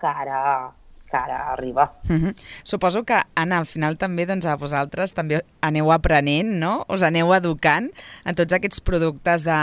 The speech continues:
Speaker 2: de temporada, en aquest calendari que potser els nostres pares, els nostres avis, els nostres rebesavis el tenien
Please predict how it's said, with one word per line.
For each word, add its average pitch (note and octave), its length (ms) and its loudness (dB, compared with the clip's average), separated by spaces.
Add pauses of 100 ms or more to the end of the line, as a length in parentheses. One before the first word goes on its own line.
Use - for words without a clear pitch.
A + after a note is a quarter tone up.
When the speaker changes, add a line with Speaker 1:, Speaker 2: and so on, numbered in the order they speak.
(140)
Speaker 2:
de E3 180 0
temporada, C#3+ 480 0
en G3+ 80 0
aquest F3+ 260 -2
calendari D#3 680 0
que G3+ 160 -2
potser E3+ 480 -4
els F3+ 140 -4
nostres E3+ 440 -4
pares, C#3 400 -4
els C#3 200 -6
nostres D3 500 -2
avis, C#3 340 0
els C#3 160 -2
nostres D3+ 340 0
rebesavis D3+ 560 2
el D3+ 140 -2
tenien D3+ 400 0